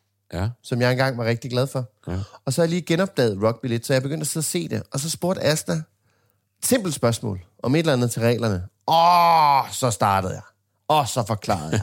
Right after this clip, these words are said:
Speaker 2: jeg.
Speaker 1: <laughs>
Speaker 2: Og så forklarede jeg. Og så går det op for mig, at det gør jeg virkelig med alt. Også i den her podcast, <laughs> skulle jeg helt sige. Nej, men jeg, jeg, jeg har virkelig begyndt at, at forklare ting, ligesom min far gør.
Speaker 1: Ja.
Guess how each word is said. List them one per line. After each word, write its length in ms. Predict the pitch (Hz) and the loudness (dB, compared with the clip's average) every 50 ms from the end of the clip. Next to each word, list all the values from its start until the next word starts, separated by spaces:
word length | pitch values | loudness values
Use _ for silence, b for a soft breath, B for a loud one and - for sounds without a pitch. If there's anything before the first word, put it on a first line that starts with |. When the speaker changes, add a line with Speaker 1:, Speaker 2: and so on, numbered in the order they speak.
| - - | -2 -2
Speaker 2:
jeg. 120 | 143 113 - | -4 -4 0
Speaker 1:
<laughs> 40 | - | 2
Speaker 2:
Og 180 | - 185 170 | 2 2 2
så 180 | - - 151 92 | 0 -2 -4 -4
forklarede 420 | 110 113 - - 107 98 87 82 | -4 -6 -4 -2 -2 -2 -2 -6
jeg. 100 | 76 82 92 B B B B B | -10 -12 -14 B B B B B
Og 100 | - 143 | -4 -2
så 100 | - 190 | 0 0
går 140 | 185 196 180 | 0 2 2
det 100 | 170 - | 2 2
op 180 | - 175 180 - | 2 0 0 0
for 140 | 185 175 | -2 0
mig, 160 | 175 185 185 170 b b b b b b b b b _ _ _ _ _ _ _ _ _ - | 0 0 -2 -4 b b b b b b b b b _ _ _ _ _ _ _ _ _ -4
at 140 | 151 143 - | -4 -2 -2
det 120 | 165 139 | -4 0
gør 140 | - 151 143 151 | 2 2 2 4
jeg 240 | 170 185 170 151 139 | 2 0 -2 -2 -2
virkelig 320 | 156 185 185 190 185 180 160 | 0 -2 0 0 -2 -2 -2
med 120 | 139 - - _ _ _ | -4 -6 -8 _ _ _
alt. 520 | 165 170 - - _ _ - - - - - | -2 -2 -2 -4 _ _ -12 -12 -12 -10 -4
Også 340 | - 143 196 202 - - 120 | -2 -2 0 0 -4 -2 -4
i 20 | 123 | 0
den 160 | 123 147 143 143 | 0 0 0 0
her 60 | 131 | 0
podcast, 600 | 117 147 143 - - - 120 110 - - - - - - - | 0 0 -2 -2 -4 -6 -6 -6 -8 -10 -10 -12 -14 -14 -14
<laughs> 200 | - - - - | -18 -20 -20 -10
skulle 180 | - - 135 135 | -2 0 0 2
jeg 80 | 135 | 2
helt 120 | 131 135 123 | 0 -2 -2
sige. 160 | 127 131 117 B B B B B - | -2 -4 -6 B B B B B -2
Nej, 160 | 156 170 - | 0 0 0
men 240 | 165 165 156 - - - _ | 0 -2 -2 -2 -8 -8 _
jeg, 160 | 143 156 151 - - | 0 0 0 0 0
jeg, 200 | 151 147 151 147 - - | 0 0 0 -2 -2 0
jeg 100 | 160 156 | 0 0
har 60 | 147 | 0
virkelig 380 | 135 131 151 185 190 - 190 147 | 0 0 0 0 0 0 -4 -4
begyndt 360 | 151 143 - - 175 170 - - _ - | -4 -6 -2 -2 -2 -2 -2 -8 _ -6
at, 100 | 131 - - _ | -6 -6 -2 _
at 120 | 135 123 | -2 -2
forklare 880 | - - - - - 131 - - - 151 151 160 165 151 147 147 151 131 120 - _ | -2 -6 -10 -12 -12 -12 -12 -10 -6 -2 0 0 0 0 -2 -4 -6 -8 -12 -14 _
ting, 220 | - 156 151 - - _ | -4 -4 -4 -4 -8 _
ligesom 360 | 147 156 156 175 - - 175 | -4 -2 0 0 0 0 0
min 200 | 160 143 123 107 | 0 0 0 -2
far 260 | - - 117 120 139 143 | 0 0 0 0 0 -2
gør. 180 | 143 127 120 120 - _ _ _ | -2 -4 -4 -4 -8 _ _ _
Speaker 1:
Ja. 160 | - 107 131 | -4 -4 -4